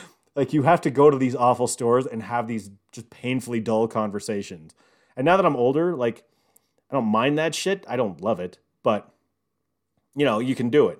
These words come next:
It's just, it's all part of being an adult. I'm getting off track here. Daniel's younger son turns out to be a bully, and he's bullying one of the other kids. And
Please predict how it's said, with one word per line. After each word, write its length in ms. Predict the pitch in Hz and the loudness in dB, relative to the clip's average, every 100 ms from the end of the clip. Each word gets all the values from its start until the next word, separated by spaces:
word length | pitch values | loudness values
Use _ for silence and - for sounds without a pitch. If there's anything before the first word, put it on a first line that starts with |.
| - | -6
It's 240 | 117 110 | -6 -6
just, 240 | - 143 147 | -6 -6 -4
it's 120 | 139 | -2
all 140 | 143 | 0
part 240 | - 123 110 | 0 -2 -2
of 80 | 90 | -4
being 160 | 98 | -8
an 100 | 87 | -8
adult. 360 | 82 87 73 _ _ _ _ - 151 | -12 -14 -16 _ _ _ _ -20 0
I'm 60 | |
getting 220 | 190 196 | 2 4
off 160 | 160 117 | 2 -2
track 360 | - 127 110 - | -4 -2 -2 -4
here. 240 | 82 - _ _ _ _ _ _ _ _ _ _ _ _ _ _ 123 | -12 -12 _ _ _ _ _ _ _ _ _ _ _ _ _ _ -4
Daniel's 720 | 160 214 240 196 - - - _ _ _ _ _ | 2 4 4 2 2 -4 -8 _ _ _ _ _
younger 400 | 113 147 196 180 | 0 2 4 2
son 500 | - 160 120 80 73 _ _ _ _ _ _ _ _ | 0 0 0 -2 -12 _ _ _ _ _ _ _ _
turns 260 | 170 180 156 | -2 2 2
out 120 | 151 | 2
to 60 | |
be 120 | 135 117 | 0 -2
a 40 | |
bully, 380 | 95 98 76 - _ _ _ _ _ _ _ | 0 -2 -4 -14 _ _ _ _ _ _ _
and 340 | 110 113 110 | -6 -4 -4
he's 160 | 113 110 | -4 -6
bullying 440 | 104 147 139 127 | 2 4 4 2
one 120 | 123 | 0
of 60 | 123 | 0
the 100 | 117 | 0
other 140 | 104 | 0
kids. 480 | 95 120 107 87 - _ _ _ _ _ _ _ - | -2 -2 -2 -2 -10 _ _ _ _ _ _ _ -2
And 380 | 139 139 120 | 0 2 -2